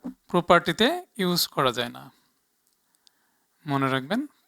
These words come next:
ফাইনাল কিওয়ার্ড কোনো প্রপার্টিতে ইউজ করা যাবে না। ওকে, তো আমি একটু ক্লিন আপ করি।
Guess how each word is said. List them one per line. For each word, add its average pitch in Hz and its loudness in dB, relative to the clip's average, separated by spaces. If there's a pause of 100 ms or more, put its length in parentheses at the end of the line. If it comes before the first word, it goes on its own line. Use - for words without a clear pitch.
(160)
ফাইনাল 139 0
কিওয়ার্ড 160 -4 (720)
কোনো 165 -4 (100)
প্রপার্টিতে 180 -2
ইউজ 156 -6
করা 135 -2
যাবে 131 -10
না। 135 -20 (3250)
ওকে, 139 -4
তো 143 0
আমি 156 2 (1300)
একটু 147 -6
ক্লিন 147 -4
আপ 147 0
করি। 165 -2